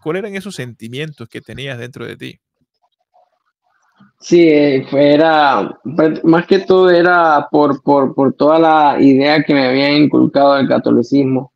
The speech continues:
Speaker 2: que de hecho a muchos protestantes les pasa y, y veo también en los debates que cuando debaten, eh, debaten contra un catolicismo que ellos mismos se han creado o que le han inculcado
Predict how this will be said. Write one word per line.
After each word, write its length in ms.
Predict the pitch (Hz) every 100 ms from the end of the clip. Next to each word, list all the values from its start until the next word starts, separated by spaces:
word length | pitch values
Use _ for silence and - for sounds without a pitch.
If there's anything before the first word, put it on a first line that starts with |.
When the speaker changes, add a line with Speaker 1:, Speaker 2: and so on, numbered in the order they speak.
| _ _ _
Speaker 2:
que 120 | 127
de 160 | 127 135
hecho 300 | 139 147 135
a 80 |
muchos 320 | 131 143 147 -
protestantes 600 | 139 131 127 143 139 139
les 180 | 131 -
pasa 440 | 147 139 147 143
y, 220 | 139 123 - -
y 160 | 139
veo 320 | 127 143 151
también 300 | 147 139 147 151
en 40 |
los 120 | 139
debates 480 | 127 127 131 131 139 -
que 260 | 131 123 123 _ _ _ _ _
cuando 260 | 143 143 143
debaten, 640 | 135 139 151 170 165 - _ _
eh, 220 | 127 135
debaten 440 | 127 127 135 156 151
contra 320 | 156 143 139
un 160 | 143 139
catolicismo 760 | 156 156 147 131 139 143 147
que 240 | - 139 139
ellos 280 | 151 151
mismos 400 | 151 151 165 156
se 100 | -
han 80 | 143
creado 460 | 139 135 135 156 156
o 140 | 135 -
que 100 | 123
le 140 | 123
han 120 | 143
inculcado 720 | 139 127 120 139 147 127 123